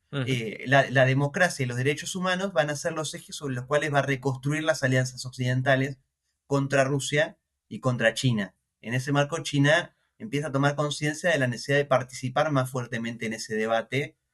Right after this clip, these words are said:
Speaker 2: también contraatacando, eh, y denunciando a los Estados Unidos.
Speaker 1: Pero yo sí creo en la independencia del Tíbet, por ejemplo. Eh, Tíbet fue invadido en mil novecientos cincuenta y nueve,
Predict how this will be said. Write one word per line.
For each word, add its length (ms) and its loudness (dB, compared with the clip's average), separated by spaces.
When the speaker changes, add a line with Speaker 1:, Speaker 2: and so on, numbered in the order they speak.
Speaker 2:
también 400 0
contraatacando, 880 2
eh, 200 -6
y 180 -4
denunciando 520 0
a 60 2
los 160 -8
Estados 340 -6
Unidos. 300 -12
Speaker 1:
Pero 180 6
yo 180 8
sí 180 4
creo 280 8
en 60 2
la 60 2
independencia 680 2
del 180 4
Tíbet, 400 -2
por 140 -4
ejemplo. 500 -8
Eh, 360 2
Tíbet 260 2
fue 240 2
invadido 640 8
en 140 0
mil 160 -2
novecientos 420 -4
cincuenta 1200 -4
y 140 -2
nueve, 420 0